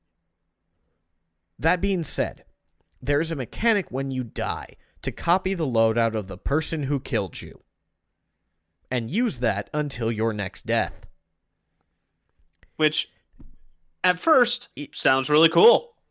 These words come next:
Speaker 1: Until you realize that, oh, that's straight up a system to go, "That guy killed me.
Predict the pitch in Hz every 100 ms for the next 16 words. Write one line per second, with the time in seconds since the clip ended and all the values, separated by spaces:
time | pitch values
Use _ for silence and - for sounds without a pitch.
0 | _ _ _ _ _ - _ - 139 143
1 | 170 190 202 190 160 175 170 147 131 127
2 | 117 120 113 - _ _ _ _ _ -
3 | 175 196 180 208 226 - - 190 175 165
4 | 151 - 175 - 165 139 123 131 123 117
5 | - _ _ 120 151 - 165 135 - 196
6 | 165 135 120